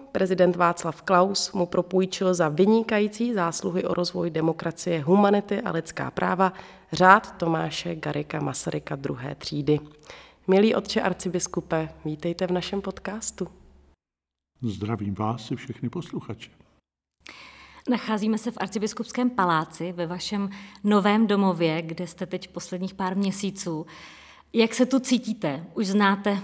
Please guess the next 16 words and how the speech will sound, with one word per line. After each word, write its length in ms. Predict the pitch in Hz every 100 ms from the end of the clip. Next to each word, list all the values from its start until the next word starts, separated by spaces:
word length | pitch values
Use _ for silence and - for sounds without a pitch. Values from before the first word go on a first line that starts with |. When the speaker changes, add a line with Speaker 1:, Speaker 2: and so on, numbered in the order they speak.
| - -
Speaker 3:
všechny 400 | - 208 - 202
komory, 540 | 202 196 196 190 190
všechny 380 | 190 196 196 190
tajné 380 | 190 185 190 185
cesty 400 | 196 185 - 185
ven? 400 | 180 185 196 220 - _ _ _ _ _ _ _ _ _ _ _ _ _ _ _ _ - 185
Speaker 2:
Jestli 420 | 123 107 - 117
jsou 180 | - 107
tu 120 | 110
tajné 360 | 117 104 107
cesty, 380 | 104 120 - 127
to 160 | 117 113
zatím 400 | 117 113 123 110
nevím, 440 | 127 208 156 117
ale, 320 | 104 101 101 98 - - - 147 135 -
ale 440 | 104 107 113